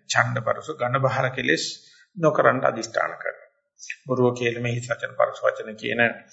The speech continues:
අ, වචී දුස්චර්ය නොකරන්න අදිෂ්ඨාන කරනවා. ඒ අදිෂ්ඨාන කරනකොට අර ඉස්සල්ලා සතුන් මරමින්, හොරකම් කරමින් ගත කරපු ජීවිතය වගේ නෙවෙයි.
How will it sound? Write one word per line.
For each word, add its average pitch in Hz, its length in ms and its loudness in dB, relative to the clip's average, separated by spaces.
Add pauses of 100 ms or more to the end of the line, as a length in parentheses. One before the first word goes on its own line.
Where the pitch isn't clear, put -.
(300)
අ, - 100 2 (1200)
වචී 123 300 6
දුස්චර්ය - 560 4 (360)
නොකරන්න 156 440 4
අදිෂ්ඨාන 127 540 4
කරනවා. 101 440 0 (460)
ඒ 143 80 2
අදිෂ්ඨාන 135 540 4
කරනකොට 151 640 -4 (540)
අර 143 240 4
ඉස්සල්ලා 151 720 4
සතුන් 147 340 -4
මරමින්, 143 400 0
හොරකම් - 400 -8
කරමින් 147 360 -2
ගත 147 200 6
කරපු 156 300 -4
ජීවිතය 165 380 -2
වගේ 131 260 8
නෙවෙයි. 151 280 6